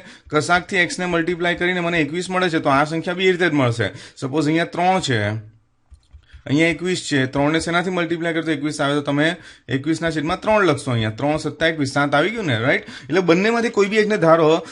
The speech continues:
તો એનાથી જવાબ પર કોઈ ફરક પડતો નથી. આપણે દાખલો એવી રીતે સમજવાનો પ્રયત્ન કરીએ કે જેથી તમને કોઈ કન્ફ્યુઝન રહે જ નહીં. So I think till now this is clear. Now, અ, <clears throat> તે અંક, એકમનો અંક શું થશે? તો એકવીસના છેદમાં x. ઓકે, હવે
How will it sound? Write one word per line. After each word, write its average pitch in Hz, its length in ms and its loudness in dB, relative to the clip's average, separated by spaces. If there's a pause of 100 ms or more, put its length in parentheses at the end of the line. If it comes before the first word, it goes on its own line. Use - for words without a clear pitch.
(120)
તો 160 60 -2
એનાથી 165 300 2
જવાબ 147 320 4
પર 190 180 -2
કોઈ 180 160 -2
ફરક 165 320 -2
પડતો 160 420 0 (180)
નથી. 127 260 0 (160)
આપણે 143 180 -2
દાખલો 180 400 0
એવી 180 160 2
રીતે 208 140 0
સમજવાનો 185 420 -2
પ્રયત્ન 175 280 -6
કરીએ 170 200 -2
કે 208 120 -4
જેથી 185 180 -2
તમને 180 240 -2
કોઈ 175 120 -2
કન્ફ્યુઝન 165 460 -2
રહે 143 200 4
જ 113 100 -2
નહીં. 104 200 -2 (240)
So 165 160 2
I - 20 -12
think 214 260 -4
till 190 240 -4
now 196 220 0
this 185 160 -2
is - 120 -4
clear. 117 260 2 (320)
Now, 190 360 2 (800)
અ, 131 300 -2 (340)
<clears throat> 170 680 2
તે 190 120 4
અંક, 175 220 0
એકમનો 185 420 0
અંક 190 140 0
શું 196 120 -6
થશે? 175 340 -4
તો 190 200 -8
એકવીસના 165 440 -2
છેદમાં 143 340 0 (140)
x. 95 60 -6 (360)
ઓકે, 113 200 -10 (320)
હવે 160 280 2